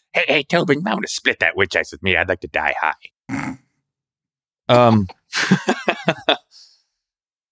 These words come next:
I don't trust Tobin enough. I mean, I guess, I guess I'll have to do this, uh, one that's called Magic Missile. <laughs> That's right. Three, count 'em, three missiles that cannot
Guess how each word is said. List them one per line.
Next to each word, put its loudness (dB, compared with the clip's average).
I 4
don't 2
trust 0
Tobin 6
enough. 2
I -6
mean, 4
I 4
guess, 0
I -6
guess 0
I'll 0
have 0
to -20
do 6
this, 2
uh, 6
one 4
that's -2
called 2
Magic 2
Missile. 2
<laughs> 6
That's -12
right. 4
Three, 0
count 2
'em, -10
three -2
missiles -4
that 0
cannot 2